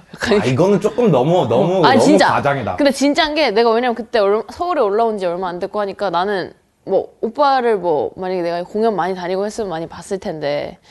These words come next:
Speaker 1: 그러지 못한 상황이었잖아. 그러니까 나는 되게
Speaker 2: 그건
Speaker 1: 신기했어.
Speaker 2: 모르지, 나는.
Speaker 1: 어, 그러니까
Speaker 2: <laughs> 나는
Speaker 1: 나는,
Speaker 2: 그걸 모르지,
Speaker 1: 어,
Speaker 2: 너의
Speaker 1: 나는 너무,
Speaker 2: 상황을.
Speaker 1: 너무 신기한 거야, 나는. 그래가지고 말 걸었는데 의외로 되게 착하게 받아줘서 좀, 좀 놀랐어. 좀
Speaker 2: 뭐야,
Speaker 1: 되게
Speaker 2: 그럼 나빠야 돼?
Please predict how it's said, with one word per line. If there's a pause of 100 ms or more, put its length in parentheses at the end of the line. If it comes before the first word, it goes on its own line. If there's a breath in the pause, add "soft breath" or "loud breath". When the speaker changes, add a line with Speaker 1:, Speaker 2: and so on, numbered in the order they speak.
(200 loud breath)
Speaker 1:
그러지
못한
상황이었잖아.
그러니까
나는
되게
Speaker 2:
그건
Speaker 1:
신기했어.
Speaker 2:
모르지,
나는.
Speaker 1:
어,
그러니까
Speaker 2:
<laughs>
나는
Speaker 1:
나는,
Speaker 2:
그걸
모르지,
Speaker 1:
어,
Speaker 2:
너의
Speaker 1:
나는
너무,
Speaker 2:
상황을.
Speaker 1:
너무
신기한
거야,
나는.
그래가지고 (240)
말
걸었는데
의외로
되게 (520)
착하게
받아줘서 (220)
좀,
좀
놀랐어. (180)
좀
Speaker 2:
뭐야,
Speaker 1:
되게
Speaker 2:
그럼
나빠야
돼?